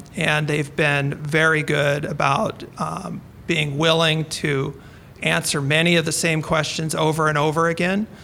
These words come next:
um, because we want to make sure that, um, all the journalists have the opportunity to hear from the, the people doing the work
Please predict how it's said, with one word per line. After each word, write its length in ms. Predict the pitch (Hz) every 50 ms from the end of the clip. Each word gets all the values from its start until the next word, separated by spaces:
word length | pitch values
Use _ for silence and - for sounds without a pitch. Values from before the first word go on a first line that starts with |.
| - - - - - - -
um, 520 | 170 156 156 156 156 156 156 156 160 - - - - - - - -
because 320 | 165 165 - 175 160 -
we 80 | 170 156
want 200 | 156 156 156 151
to 40 |
make 200 | 151 151 151 156
sure 560 | - - - 175 160 151 156 151 151 151 160 160
that, 560 | 147 151 147 143 143 151 156 - - - - - -
um, 340 | 170 156 151 147 151 160 - - - - -
all 240 | - 190 180 175 175 165
the 100 | 170 151
journalists 720 | - 170 156 156 156 151 151 151 151 - - - - - - - - - - - - - - - - -
have 240 | - - 160 160 151
the 100 | 156 156
opportunity 840 | 143 143 143 - 147 - - 170 156 147 147 147 156 151 147 147 147
to 460 | 139 - - - 143 139 143 143 143 - - - - - - - - - - - - -
hear 300 | - - - 196 190 175
from 500 | 170 - - 160 156 151 147 151 151 151 - - - - - - 170 - - -
the, 440 | - 175 - - - - 180 185 170
the 180 | - - 160 143
people 320 | - 185 175 175 160 143
doing 380 | 139 - 175 160 156 156 151 143
the 60 | 135
work 460 | 139 151 147 147 156 160 - - -